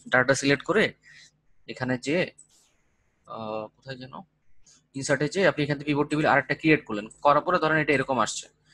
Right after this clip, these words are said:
তো আপনার ধরেন এটার সাথে কোনো কানেকশন নাই এটার, এই টেবিলের, তখন আপনি যেটা করবেন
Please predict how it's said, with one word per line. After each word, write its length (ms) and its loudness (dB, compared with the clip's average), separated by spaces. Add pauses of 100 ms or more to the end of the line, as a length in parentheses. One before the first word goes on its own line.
(280)
তো 140 -4
আপনার 320 4
ধরেন 320 2
এটার 160 0
সাথে 200 -2
কোনো 180 -6
কানেকশন 440 -2
নাই 220 -4 (340)
এটার, 200 -4 (280)
এই 220 2
টেবিলের, 360 -4 (360)
তখন 140 2
আপনি 160 2
যেটা 160 0
করবেন 320 -2